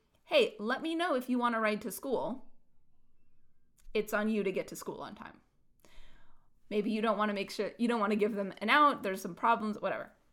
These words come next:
It can be their responsibility to make sure their assignments are done and turned in on time. Now,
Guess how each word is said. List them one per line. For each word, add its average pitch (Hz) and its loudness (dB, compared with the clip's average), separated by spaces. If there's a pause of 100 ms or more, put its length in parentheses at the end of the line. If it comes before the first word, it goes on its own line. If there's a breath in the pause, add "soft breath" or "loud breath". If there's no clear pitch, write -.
(840)
It 233 2
can 269 0
be 285 2
their 277 4
responsibility 277 0
to 277 -8
make 254 -4
sure 254 -4
their 254 0
assignments 262 -2
are 208 0
done 208 -2
and 190 -10
turned 226 -2
in 247 0
on 214 -4
time. - -16 (580 soft breath)
Now, 196 -4